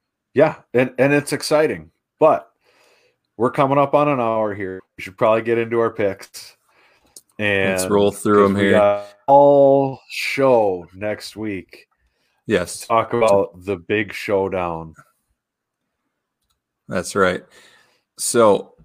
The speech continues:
Speaker 2: for this week, um, pulling up the last line here. Uh, there we go. So we got a bunch of home dogs.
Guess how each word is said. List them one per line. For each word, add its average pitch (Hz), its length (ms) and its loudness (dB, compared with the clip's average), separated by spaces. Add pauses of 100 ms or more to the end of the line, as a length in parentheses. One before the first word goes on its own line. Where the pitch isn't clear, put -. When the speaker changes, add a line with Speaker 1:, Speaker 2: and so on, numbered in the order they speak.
(120)
Speaker 2:
for 98 340 2
this 107 340 -2
week, 110 440 -6 (120)
um, 92 840 -6
pulling 98 280 -4
up 98 140 -6
the 101 100 -6
last 95 400 -2
line 98 320 -2
here. 98 400 -4 (640)
Uh, 92 640 -4
there 95 160 0
we 98 60 0
go. 117 240 2 (580)
So - 180 -4
we 101 60 4
got 127 140 4
a - 20 2
bunch 135 180 2
of 113 80 -4
home 120 280 0
dogs. 95 640 0